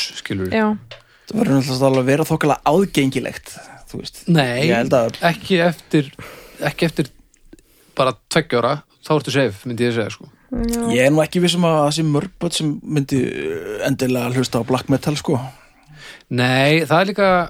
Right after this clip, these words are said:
Speaker 1: af því að það er, hlusta ekkert mjög margir á black metal.
Speaker 3: Nei, nei.
Speaker 1: Bara punktur. Það er af því að þetta er sk-, rosa skrítið, sko.
Speaker 3: En eitth-, eitthvað af þessum börnum munu gera það seinna, sko, þegar það er fullorðnast.
Speaker 2: Mhm.
Speaker 1: Þá er ekkert,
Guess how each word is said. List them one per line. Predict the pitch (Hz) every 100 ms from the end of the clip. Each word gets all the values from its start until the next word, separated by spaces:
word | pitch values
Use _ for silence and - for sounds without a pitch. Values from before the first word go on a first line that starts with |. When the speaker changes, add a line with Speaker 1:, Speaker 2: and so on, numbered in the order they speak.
| - -
Speaker 1:
af | - 156
því | 170
að | 165 160 147
það | 160 156 160
er, | - - - -
hlusta | - 170 -
ekkert | 151 147
mjög | 143
margir | 156 147 147
á |
black | 147 131
metal. | 107 101 - _ _ _ _ - - - -
Speaker 3:
Nei, | 110 110
nei. | 139 143 - _
Speaker 1:
Bara | - 120
punktur. | 143 113 - 104
Það | - 127
er |
af | 131
því | 135
að | 127
þetta | 143
er | 160
sk-, | - 156
rosa | 131 120
skrítið, | - 151 - 185
sko. | - - -
Speaker 3:
En | - 117
eitth-, | 139 -
eitthvað | 151 - 135 131
af | 139
þessum | 131 131
börnum | 147 143 139
munu | 135 127
gera | 139 127
það | 120
seinna, | 131 -
sko, | 113 175 160 - _ _
þegar | - - 120
það | 117
er | 120
fullorðnast. | 139 131 160 - - _ _ _ _ _ -
Speaker 2:
Mhm. | 220 214 233 247
Speaker 1:
Þá | 185 190 226 226
er | 202 175
ekkert, | 170 151